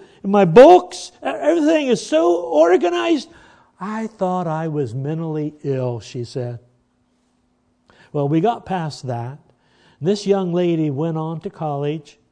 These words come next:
Penn State, I believe. She went on to get her master's. And the last I heard, she was the office manager of one of the biggest church, biggest banks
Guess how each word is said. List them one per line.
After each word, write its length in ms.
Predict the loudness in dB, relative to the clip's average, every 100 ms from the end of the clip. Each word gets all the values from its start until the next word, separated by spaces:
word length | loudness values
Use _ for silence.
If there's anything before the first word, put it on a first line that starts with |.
| _
Penn 240 | -10 -10
State, 380 | -12 -8 -4 -4
I 100 | -4
believe. 560 | -6 -4 -2 -2 -4 -8 _ _ _ _ _ _ _ _ _
She 180 | -2 0
went 200 | 0 -2
on 200 | -4 -4
to 80 |
get 160 | -4 -4
her 100 | -4
master's. 880 | -6 -6 -8 -10 -6 -4 -4 -10 -18 _ _ _ _ _ _ _ _ _ _ _ _ -8
And 120 | -8
the 80 | -4
last 480 | -6 -6 -10 -12
I 240 | -12 -8 -8
heard, 560 | -4 -4 -2 -4 -6 -14 _ _
she 200 | -2 0
was 260 | 0 -2 -6
the 140 | -12 -10
office 480 | -8 -8 -8 -10 -6
manager 760 | -8 -8 -10 -10 -8 -8 -12 -18 -20 -12
of 140 | -8 -4
one 180 | -4
of 120 | -4 -8
the 220 | -10 -10 _ _ _ _
biggest 460 | -4 -2 -4 -8 -10
church, 340 | -8 -8 -10 -20 -20 -20 -4
biggest 680 | 2 2 2 -4 -10 -20 _ _ _ _ _ _ -14
banks 840 | -8 -6 -6 -8 -12 -18 -20 -20